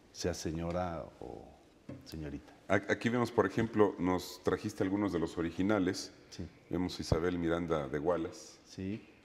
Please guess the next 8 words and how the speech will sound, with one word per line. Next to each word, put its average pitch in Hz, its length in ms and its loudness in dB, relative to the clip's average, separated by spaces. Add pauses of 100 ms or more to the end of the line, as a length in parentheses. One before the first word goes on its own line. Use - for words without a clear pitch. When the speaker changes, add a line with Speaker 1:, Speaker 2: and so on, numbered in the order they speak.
(200)
Speaker 2:
eh, 71 400 -4 (640)
que, 73 140 -6
pues, - 200 -12
es 78 160 -8
un 85 60 -8
personaje 78 640 -6 (540)
que 73 320 -6
está 80 540 -2